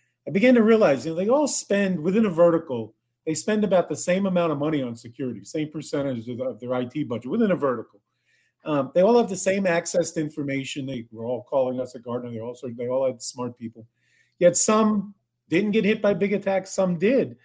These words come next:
And began to sort of realize what the difference was, was they were equipping their teams with the skills and the tools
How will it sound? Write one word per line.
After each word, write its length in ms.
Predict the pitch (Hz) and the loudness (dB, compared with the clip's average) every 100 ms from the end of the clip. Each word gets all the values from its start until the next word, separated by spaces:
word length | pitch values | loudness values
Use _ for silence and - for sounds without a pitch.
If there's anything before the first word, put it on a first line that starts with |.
| _ _ _ - | _ _ _ -8
And 80 | |
began 220 | 175 233 269 | 0 2 4
to 160 | 233 | 2
sort 240 | - 233 196 | 0 0 2
of 80 | |
realize 520 | 170 254 240 160 127 147 | 4 4 4 2 0 -4
what 140 | 160 | -10
the 60 | 156 | -10
difference 560 | 127 240 - 214 - | -4 -4 -2 -4 -4
was, 440 | 147 131 123 117 - _ _ _ _ | -2 0 0 -6 -14 _ _ _ _
was 140 | 135 131 | -12 -2
they 140 | 170 | 0
were 160 | 202 208 | 0 -2
equipping 480 | 196 208 190 190 165 | 0 -2 0 -2 -2
their 160 | 139 | -4
teams 400 | 123 202 180 151 | -4 -4 -4 -4
with 180 | 147 127 | -6 -6
the 100 | 123 | -8
skills 560 | - - 196 220 208 202 | -8 -4 0 0 0 -2
and 140 | 185 | -4
the 80 | 143 | -6
tools 640 | - 196 180 160 139 - | -6 -4 0 0 -2 -8